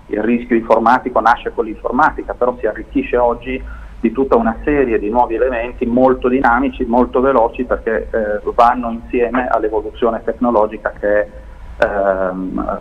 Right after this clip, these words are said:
a sua volta appunto molto veloce. E poi c'è tutto il tema delle catastrofi che, eh, di sicuro oggi è, è un tema sull'agenda.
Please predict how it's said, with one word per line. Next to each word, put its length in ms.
a 140
sua 160
volta 320
appunto 360
molto 320
veloce. 640
E 100
poi 220
c'è 240
tutto 280
il 120
tema 260
delle 220
catastrofi 840
che, 380
eh, 160
di 160
sicuro 960
oggi 440
è, 280
è 100
un 100
tema 280
sull'agenda. 1000